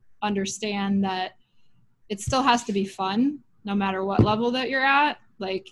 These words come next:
yes, it's a job. Yes, it's, you know, you're working for your scholarship. If you're on scholarship at the college level, you're always working for your spot. You're always there. But at the very core, it still needs to be fun. And,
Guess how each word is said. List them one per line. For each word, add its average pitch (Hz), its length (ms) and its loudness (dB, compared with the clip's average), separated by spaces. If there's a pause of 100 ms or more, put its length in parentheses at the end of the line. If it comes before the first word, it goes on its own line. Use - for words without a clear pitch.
yes, 226 280 0
it's 226 140 0
a 208 60 2
job. 196 560 2
Yes, 208 300 0
it's, - 360 -10
you 196 200 -4
know, 180 220 -12 (100)
you're 196 180 -6
working 202 460 -2
for 208 120 -4
your 196 140 0
scholarship. 196 680 -4
If 190 140 -14
you're 196 140 -6
on 185 120 -8
scholarship 190 560 -6
at 190 80 -18
the 185 60 -16
college 185 420 -6
level, 185 560 -8 (440)
you're 233 120 6
always 247 280 6
working 220 440 4
for 202 180 -2
your - 140 2
spot. 220 600 6
You're 190 200 -2 (240)
always 196 340 -2
there. 196 260 0
But 190 340 -4 (800)
at 220 260 -4
the 196 180 -8 (480)
very 226 300 4
core, 233 480 0
it - 160 -4
still 220 260 0
needs 208 220 4
to 196 80 -6
be - 80 -4
fun. - 580 -6 (120)
And, 190 420 -4